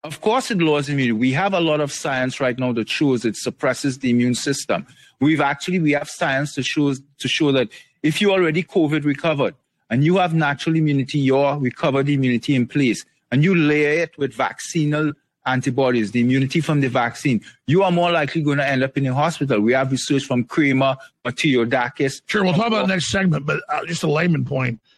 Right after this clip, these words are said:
Speaker 2: We don't, I guess, have the numbers. Even if a minority of fools keep taking the shots, they're gonna be the petri dish or the incubator for the supervirus.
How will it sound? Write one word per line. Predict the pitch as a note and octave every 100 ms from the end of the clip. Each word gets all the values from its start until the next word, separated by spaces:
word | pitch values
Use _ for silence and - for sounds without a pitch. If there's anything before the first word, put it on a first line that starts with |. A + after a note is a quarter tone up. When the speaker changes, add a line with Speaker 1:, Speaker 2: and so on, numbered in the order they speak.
| _ _ _ - C#3+ - B2+ F#2 -
Speaker 2:
We | F3+
don't, | G3+ F#3
I |
guess, | F3 E3+
have | F3
the | C#3
numbers. | C#3+ E3+ C3 A#2+ - - _ _
Even | E3 A3 G#3+
if |
a | F#3
minority | F3 D#3+ D#3 F3 A3+ G#3+
of | D3+
fools | - G#3+ G3+ D3 B2
keep | - F3
taking | F#3 F3 D#3
the |
shots, | B2 G3+ F3+ C#3+ B2 - _ _ -
they're | D#3
gonna | G3+ F#3+
be | F3+
the | C#3
petri | - G#3+ F3+ D3
dish | D3+ D3+
or | D3+
the | C#3+
incubator | E3 F#3+ E3 C#3+ D3
for | C3+
the | C3
supervirus. | G3 D#3 B2+ - -